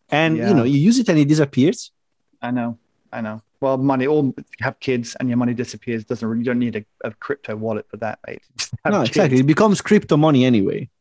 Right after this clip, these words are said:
Speaker 1: It, it
Speaker 2: <laughs> It just
Speaker 1: cryptifies
Speaker 2: dis-, it
Speaker 1: itself.
Speaker 2: just disappears. All right,
Speaker 1: Mm-hmm.
Speaker 2: so there's that news out the way.
Speaker 1: Yeah.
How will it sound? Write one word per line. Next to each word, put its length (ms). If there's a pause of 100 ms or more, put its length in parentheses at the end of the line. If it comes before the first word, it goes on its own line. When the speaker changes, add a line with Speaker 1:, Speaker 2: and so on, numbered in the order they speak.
(180)
Speaker 1:
It, 100
it 80
Speaker 2:
<laughs> 40
It 180
just 120
Speaker 1:
cryptifies 600
Speaker 2:
dis-, 200
it 40
Speaker 1:
itself. 120
Speaker 2:
just 180
disappears. 680
All 80
right, 160
Speaker 1:
Mm-hmm. 60
Speaker 2:
so 100
there's 220
that 260
news 180
out 160
the 60
way. 140
Speaker 1:
Yeah. 140